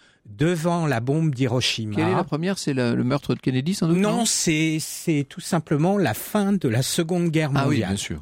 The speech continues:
Speaker 2: évidemment,
Speaker 1: Voilà.
Speaker 2: oui.
Speaker 1: Mais, euh, c'est, cette édition spéciale,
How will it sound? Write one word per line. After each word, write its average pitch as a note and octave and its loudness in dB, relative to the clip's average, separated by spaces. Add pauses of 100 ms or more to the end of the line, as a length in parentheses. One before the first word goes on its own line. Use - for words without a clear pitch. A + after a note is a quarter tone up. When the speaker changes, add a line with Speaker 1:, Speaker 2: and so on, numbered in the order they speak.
Speaker 2:
évidemment, E2 0
Speaker 1:
Voilà. C#2+ -8
Speaker 2:
oui. D2+ -4 (380)
Speaker 1:
Mais, A3+ 2 (720)
euh, A#2 0
c'est, - 0
cette - -2
édition G3 0
spéciale, B2+ -2